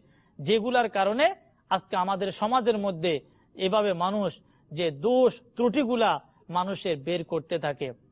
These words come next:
যে আমাদের সমাজে আপনি একটু নিজেকে প্রশ্ন করুন, এ ধরন হচ্ছে কিনা, অসংখ্য হচ্ছে। আমি যদি একটু প্রশ্ন করি, প্রতিদিন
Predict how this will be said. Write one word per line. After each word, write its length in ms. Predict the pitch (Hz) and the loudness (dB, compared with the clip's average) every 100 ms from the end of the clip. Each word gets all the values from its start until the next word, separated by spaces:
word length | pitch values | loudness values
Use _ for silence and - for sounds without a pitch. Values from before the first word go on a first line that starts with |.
| _ _ - | _ _ -4
যে 80 | 160 | -4
আমাদের 300 | 160 170 170 | -2 -2 -2
সমাজে 360 | - 170 170 165 | -4 -2 0 0
আপনি 180 | 160 165 | -4 -8
একটু 160 | - 170 | -8 -6
নিজেকে 340 | 175 240 226 | -4 -2 0
প্রশ্ন 260 | 190 180 208 | -2 -4 -4
করুন, 240 | 175 175 143 - _ _ - | -2 -2 -2 -10 _ _ -2
এ 60 | 220 | 2
ধরন 240 | 240 262 | 4 2
হচ্ছে 340 | 208 185 _ 220 | 0 -6 _ -4
কিনা, 260 | 170 139 120 _ _ _ _ _ _ _ _ _ | -4 -8 -10 _ _ _ _ _ _ _ _ _
অসংখ্য 480 | 214 247 339 339 240 | 2 2 0 -2 0
হচ্ছে। 320 | 180 156 - 139 - _ _ _ - | 0 -2 -6 -10 -10 _ _ _ -8
আমি 140 | 180 | -4
যদি 160 | 220 202 | -4 -2
একটু 180 | 226 226 | 0 0
প্রশ্ন 280 | 190 180 - 202 | -2 -4 -2 -2
করি, 220 | 175 180 254 - _ _ | 0 0 -2 -10 _ _
প্রতিদিন 540 | 202 214 226 185 226 | -2 0 0 2 2